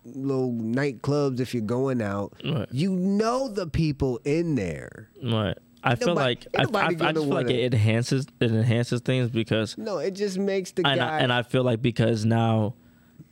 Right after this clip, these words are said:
Speaker 2: in some people's mind, it's like, "All right, I could really get away with it now 'cause it's, y'all can carry."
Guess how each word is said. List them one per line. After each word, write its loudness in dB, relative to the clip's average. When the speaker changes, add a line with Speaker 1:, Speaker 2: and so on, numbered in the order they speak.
Speaker 2:
in 2
some -2
people's 0
mind, 0
it's -2
like, 0
"All 0
right, 2
I 0
could -4
really 0
get 0
away 0
with 0
it -4
now -4
'cause -6
it's, -6
y'all -2
can -10
carry." -8